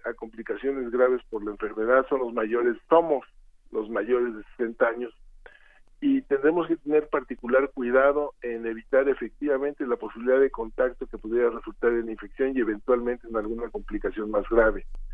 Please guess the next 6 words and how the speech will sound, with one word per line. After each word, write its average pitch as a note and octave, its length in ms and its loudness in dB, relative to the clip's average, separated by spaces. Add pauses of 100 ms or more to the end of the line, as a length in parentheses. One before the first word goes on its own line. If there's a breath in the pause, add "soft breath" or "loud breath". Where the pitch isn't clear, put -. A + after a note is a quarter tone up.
(400 loud breath)
Para A#2+ 280 6
la G#2 500 2 (100)
población B2+ 480 2
estudiantil C3 640 -2
en D3+ 100 2
general, A#2 600 2